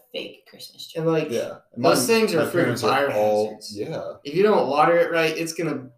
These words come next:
Speaker 2: catch on fire, for
Speaker 1: Yeah,
Speaker 2: sure.
Speaker 1: for sure.
Speaker 3: My parents are all about the fake tree, but my sister, I think they finally caved and they're just doing fake trees now.
Speaker 1: It's so
Speaker 3: Um,
Speaker 1: much easier.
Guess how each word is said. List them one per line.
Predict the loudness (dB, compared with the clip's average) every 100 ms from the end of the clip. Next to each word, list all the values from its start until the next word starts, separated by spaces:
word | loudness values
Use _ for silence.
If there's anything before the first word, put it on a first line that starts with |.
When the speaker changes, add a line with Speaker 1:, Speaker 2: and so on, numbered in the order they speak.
| _
Speaker 2:
catch | -8 -6 -6
on | -8 -4
fire, | -4 -4 -10 -18 _ _ _
for | -14
Speaker 1:
Yeah, | -10
Speaker 2:
sure. | -8 -10 -14 -20 _
Speaker 1:
for | -12
sure. | -4
Speaker 3:
My | -4
parents | -2 -4 -4 -4
are | -2
all | -2 -2
about | -2 -4 -6
the | -6
fake | -8 -8
tree, | -10 -12
but | -10 -10
my | -12
sister, | -12 -10 -8 -6 -6 -8
I |
think | -10 -8
they | -6
finally | -4 -4 -4 -2 -4 -6
caved | -4 -4 -2 -6 -10 -20 _
and | -16 -16 -16 -18 -20 _ _ _ _ _ _
they're | -14
just | -12 -14
doing | -14 -16
fake | -16 -18
trees | -16 -14 -14 -12
now. | -14 -16 -18 _ _ _ _ _ -20 _ _ -10
Speaker 1:
It's | -8
so | -6
Speaker 3:
Um, |
Speaker 1:
much | -8 -10
easier. | -14 -16 -18